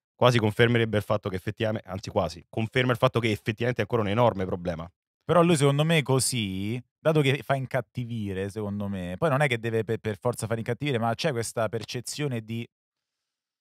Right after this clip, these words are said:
Speaker 2: quella che ha detto Gia-, Gianluca, no? Di questa... Di que-, di questo egocentrismo,
Speaker 1: Eh, però
Speaker 2: no?
Speaker 1: andrebbe, secondo me,
Speaker 2: Sminuisce la
Speaker 1: contestato.
Speaker 2: battaglia e la
Speaker 1: Esatto.
Speaker 2: peggiora di,
Speaker 1: Ma
Speaker 2: di, di
Speaker 1: infatti,
Speaker 2: conseguenza.
Speaker 1: oh, che,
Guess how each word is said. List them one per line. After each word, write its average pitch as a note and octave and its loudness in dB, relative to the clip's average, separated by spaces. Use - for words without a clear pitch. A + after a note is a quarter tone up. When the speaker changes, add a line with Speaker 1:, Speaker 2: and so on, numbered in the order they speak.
Speaker 2:
quella D#3 2
che D3 4
ha C#3 2
detto C3 0
Gia-, C3 2
Gianluca, G#2+ 0
no? A#2 0
Di A#2 -4
questa... B2+ 2
Di A#2+ -6
que-, B2+ -6
di - -14
questo C3 -2
egocentrismo, A#2+ -2
Speaker 1:
Eh, - 4
però F3 8
Speaker 2:
no? F#3 12
Speaker 1:
andrebbe, D3+ 6
secondo B2+ 0
me, C#3 4
Speaker 2:
Sminuisce D#3 6
la C#3+ 12
Speaker 1:
contestato. B2+ 10
Speaker 2:
battaglia G3 8
e D3 4
la C#3+ 4
Speaker 1:
Esatto. E3+ 8
Speaker 2:
peggiora C3+ 4
di, A2+ -2
Speaker 1:
Ma A#2 -2
Speaker 2:
di, C#3 0
di A#2+ -2
Speaker 1:
infatti, B2+ 6
Speaker 2:
conseguenza. A#2 6
Speaker 1:
oh, B2+ 6
che, - 2